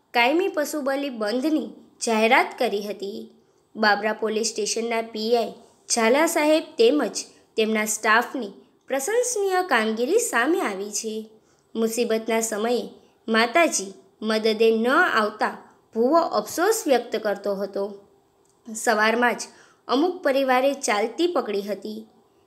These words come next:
દાણા ખોટા પડતા માતાજીને બદલે જાથાની ટીમ આવી પહોંચી હતી. મંડપમાં ભાગદોડમાં એક ભુવો વંડી ઠેકીને ભાગી જવામાં સફળ થઈ ગયો હતો. છ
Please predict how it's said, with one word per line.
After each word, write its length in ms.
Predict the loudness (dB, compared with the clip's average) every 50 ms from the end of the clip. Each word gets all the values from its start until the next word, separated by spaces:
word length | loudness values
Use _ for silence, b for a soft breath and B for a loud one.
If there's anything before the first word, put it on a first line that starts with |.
| _ _ 0
દાણા 360 | 2 2 2 2 0 -4 -6 -6
ખોટા 320 | -6 -6 -4 -4 -4 -4 -4 -4
પડતા 280 | -6 -8 -6 -4 -4 -4 -4 -4
માતાજીને 640 | -6 -6 -4 -2 -2 -2 -2 -2 -4 -2 -2 -2 -2 -2 -2
બદલે 280 | -2 -2 -2 -2 -2 -2 -4 -8 B B B B B -6 -2
જાથાની 560 | 0 2 0 0 0 -2 -2 -2 -2 -4 -4
ટીમ 220 | -4 -4 -2 -4 -4
આવી 320 | -4 -6 -6 -4 -4 -4 -2 -2
પહોંચી 380 | -2 -4 -4 -4 -6 -6 -6 -4
હતી. 340 | -6 -6 -6 -6 -8 -8 -8 -10 -14 -18 b b b b b b -6
મંડપમાં 680 | -4 -2 -2 0 0 0 0 0 -2 -2 -2 -2 -4 -6 -12 -10 -4
ભાગદોડમાં 840 | 0 2 2 2 2 0 -2 -2 -2 -2 -2 -2 -2 -4 -4 -6 -8 -4 0 2 2
એક 120 | 2 0 -4 -12 -10
ભુવો 260 | -6 -2 0 2 0 0 -2 -8 -16 -20 _ _ _ _ _ _ _ _ -2
વંડી 420 | 2 4 4 4 4 4 2 2
ઠેકીને 460 | 4 4 4 4 4 4 4 4 4 2 2
ભાગી 340 | -2 -4 -2 -2 0 0 0
જવામાં 400 | 2 2 0 0 0 0 -2 -2 -4
સફળ 360 | -6 -6 -2 0 0 2 2 2
થઈ 140 | 2 2 2 0
ગયો 200 | 0 -2 -2 -4 -4
હતો. 240 | -6 -8 -8 -8 -10 -10 -14 -18 _ b b b b b b b b b
છ 80 | -2